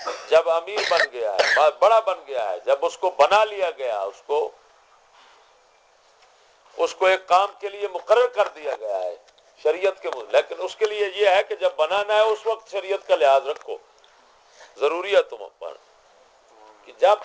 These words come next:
بن جاتا ہے، پھر چھوٹا بڑا مت دیکھو۔ حتیٰ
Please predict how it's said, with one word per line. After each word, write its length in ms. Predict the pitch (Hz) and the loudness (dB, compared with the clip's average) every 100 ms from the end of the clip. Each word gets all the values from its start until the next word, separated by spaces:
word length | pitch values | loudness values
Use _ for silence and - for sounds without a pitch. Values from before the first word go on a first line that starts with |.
| - | -8
بن 140 | - 190 214 | -6 -6 2
جاتا 400 | 240 240 254 220 | 2 2 -2 -4
ہے، 100 | 202 - | -4 -8
پھر 160 | 202 | -12
چھوٹا 340 | - 151 156 165 | -10 -8 -6 -4
بڑا 220 | 123 113 | -2 -4
مت 120 | 120 - | -6 -10
دیکھو۔ 280 | - - - - - - - - - - - - 554 571 - - - - - - - - 123 | -12 -18 -20 -20 -18 -20 -20 -20 -20 -20 -20 -16 -14 -14 2 4 4 -6 -8 -6 -6 -2 -2
حتیٰ 280 | - 185 | 2 4